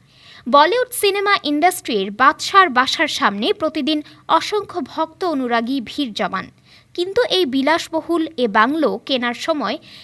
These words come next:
হিমশিম খেতে হয়েছিল কিং খানকে। বলিউডের ইয়েস বস সিনেমার শুটিংয়ের সময় শাহরুখ খানের এই বাড়িটি পছন্দ হয়, তখনই ঠিক করেন একদিন এটি কিনবেন। আজ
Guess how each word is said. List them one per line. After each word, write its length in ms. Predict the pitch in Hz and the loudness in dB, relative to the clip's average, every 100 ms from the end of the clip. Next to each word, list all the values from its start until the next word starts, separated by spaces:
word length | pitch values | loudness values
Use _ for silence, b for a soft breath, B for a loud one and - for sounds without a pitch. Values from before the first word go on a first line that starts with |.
| - | -6
হিমশিম 440 | 370 403 - 427 381 | -2 -2 -2 -2 -2
খেতে 200 | - 302 302 | -6 -4 -2
হয়েছিল 460 | 277 311 - 339 214 240 | 0 0 0 -2 -2 -2
কিং 140 | 277 240 233 | -4 -4 -4
খানকে। 400 | 190 202 - 220 - _ b b b b - | -6 -6 -8 -10 -10 _ b b b b 4
বলিউডের 680 | 247 302 370 466 480 247 294 247 | 6 8 6 2 2 0 0 0
ইয়েস 220 | 285 277 247 | 0 0 0
বস 200 | 302 302 - _ - | 0 0 -10 _ -4
সিনেমার 420 | 381 381 403 220 190 | 0 2 2 0 -2
শুটিংয়ের 520 | - 302 277 240 208 - | -6 -8 -6 -6 -6 -6
সময় 300 | 226 208 427 B B B | -4 -4 -6 B B B
শাহরুখ 380 | - 302 403 453 - | 6 6 6 0 0
খানের 280 | 415 392 349 | 0 0 -4
এই 180 | - 262 | -4 -4
বাড়িটি 440 | 202 220 254 294 226 - | 4 4 4 -2 -6 -4
পছন্দ 380 | 262 - 302 208 196 | -6 -4 -6 -6 -6
হয়, 200 | 226 185 - _ _ _ | -4 -4 -8 _ _ _
তখনই 360 | 214 - 320 370 - | -2 0 -6 -6 -2
ঠিক 140 | 392 - | -4 2
করেন 240 | 427 269 370 - b b - | 2 2 -2 -8 b b 2
একদিন 420 | 311 302 339 240 196 - | 2 2 -2 -2 -6 -8
এটি 220 | 240 262 254 | -6 -6 -4
কিনবেন। 400 | 240 214 196 185 - b b b b | -6 -4 -6 -8 -16 b b b b
আজ 180 | 320 | 4